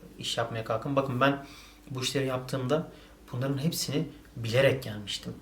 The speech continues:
Bunların hepsini daha önceden tecrübe etmiştim. Yani bunların, e, tabiri caizse hani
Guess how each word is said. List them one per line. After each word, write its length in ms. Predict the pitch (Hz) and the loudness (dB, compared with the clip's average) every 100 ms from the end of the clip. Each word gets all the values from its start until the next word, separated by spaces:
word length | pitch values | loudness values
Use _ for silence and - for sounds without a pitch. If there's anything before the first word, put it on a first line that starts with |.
| - - | -14 -4
Bunların 280 | 117 123 127 | -2 2 2
hepsini 340 | 151 - 117 | 2 0 0
daha 180 | 113 127 | 0 0
önceden 220 | 120 107 | 0 -4
tecrübe 340 | - 113 117 | -4 -2 0
etmiştim. 400 | 123 123 - - - - - - - | 0 0 -4 -4 -12 -14 -16 -16 -10
Yani 100 | 107 | -4
bunların, 420 | 113 123 135 135 - - - - | 0 0 0 -2 -4 -14 -12 -2
e, 320 | 117 113 123 - - - - - - | 2 2 0 -4 -18 -20 -20 -18 -6
tabiri 340 | 120 120 131 | 2 4 4
caizse 380 | 131 143 160 - | 2 2 2 0
hani 220 | 123 127 | 0 -2